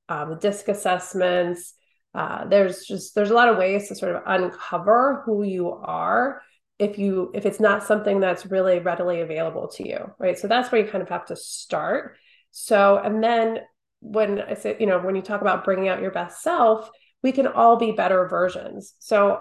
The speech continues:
a lot of times people get really adverse to coaching or, or self-improvement in some ways because they feel like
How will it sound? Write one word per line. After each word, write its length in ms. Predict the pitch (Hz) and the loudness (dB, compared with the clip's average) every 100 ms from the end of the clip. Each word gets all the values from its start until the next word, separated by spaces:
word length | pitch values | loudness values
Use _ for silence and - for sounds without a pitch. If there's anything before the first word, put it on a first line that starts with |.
| 220 | -2
a 40 | |
lot 220 | 226 262 | -2 0
of 120 | 269 - | 0 -4
times 360 | 214 196 196 | -4 -4 -4
people 400 | - 220 202 185 | -8 -6 -2 0
get 260 | 185 196 196 | 0 -4 2
really 280 | 196 196 180 | 4 4 4
adverse 520 | 165 170 208 240 - | 0 -2 -2 -4 -6
to 300 | 196 185 185 - _ _ | -2 0 -2 -8 _ _
coaching 540 | - 208 202 202 190 190 | -2 -2 0 0 0 2
or, 300 | 185 180 - _ _ | 2 0 -8 _ _
or 600 | - 190 185 185 196 - _ 196 202 | 0 2 4 2 -4 -12 _ -16 -12
self-improvement 1040 | - 180 175 190 185 185 180 180 180 - - _ - | -4 -2 -2 -4 -2 -4 -2 0 0 -2 -10 _ -6
in 140 | 202 | -4
some 200 | 202 190 | -2 2
ways 220 | 185 185 185 | 4 4 2
because 320 | 185 202 180 | -4 -6 -2
they 140 | 185 | -2
feel 340 | 185 - 190 185 | -2 -2 2 4
like 460 | 180 180 165 - | 4 2 -2 -8